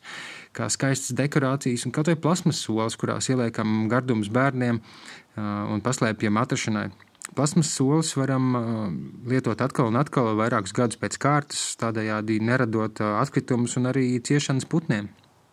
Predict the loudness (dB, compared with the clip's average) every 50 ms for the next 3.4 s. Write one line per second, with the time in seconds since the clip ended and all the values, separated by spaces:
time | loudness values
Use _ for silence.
0 | _ _ _ _ _ _ _ _ _ _ _ _ _ _ _ -2 2 2 4 6
1 | 6 6 8 6 6 6 4 2 2 2 2 2 4 2 2 2 4 4 4 4
2 | 4 2 2 0 -2 -2 -2 -2 0 0 0 0 0 0 0 0 -2 -2 -2 -2
3 | -2 -2 -4 -6 -8 -12 -16 -16